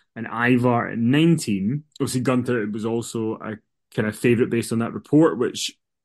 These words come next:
the report earlier this week of a leaked WrestleMania card, which Justin Barrasso from Sports Illustrated later apologised for and said he'd been hoodwinked. So,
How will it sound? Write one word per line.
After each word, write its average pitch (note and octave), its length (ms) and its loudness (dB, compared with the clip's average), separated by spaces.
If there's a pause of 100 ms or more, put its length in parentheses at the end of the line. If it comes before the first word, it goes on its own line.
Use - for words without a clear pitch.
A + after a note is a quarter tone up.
the A#2+ 100 -2
report B2+ 260 2
earlier B2+ 160 4
this A#2+ 180 2
week A2+ 100 -6
of G#2+ 60 -6
a A2 40 0
leaked A#2+ 200 -2
WrestleMania A#2+ 460 -2
card, A#2 220 -4
which A2+ 160 -6
Justin C3 320 -4
Barrasso A#2+ 360 -4
from A2 120 -8
Sports A#2+ 320 -4
Illustrated B2 560 -4 (360)
later C#3+ 320 4
apologised F#3 1000 2
for C#3+ 260 0
and C3 160 -6
said C#3+ 180 -2
he'd C#3 140 -6
been D3 220 0
hoodwinked. G#3 720 0 (1500)
So, A2+ 520 -4